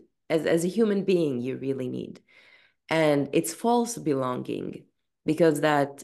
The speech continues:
sense of belonging has everything to do with, with the destruction of, of life, um, that is not our own. But, but, but by destructing Palestinian life, we are killing ourselves,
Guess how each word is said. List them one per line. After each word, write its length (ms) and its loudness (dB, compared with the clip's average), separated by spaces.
sense 300 2
of 140 -4
belonging 760 2
has 260 -2
everything 400 0
to 120 -8
do 240 2
with, 380 0
with 360 -2
the 80 -4
destruction 640 -2
of, 220 -2
of 280 -2
life, 440 -2
um, 340 -4
that 160 2
is 100 -4
not 200 4
our 120 2
own. 440 -2
But, 240 0
but, 460 -2
but 260 0
by 160 2
destructing 680 -6
Palestinian 560 -2
life, 260 -2
we 120 -2
are 200 -2
killing 400 -6
ourselves, 480 -12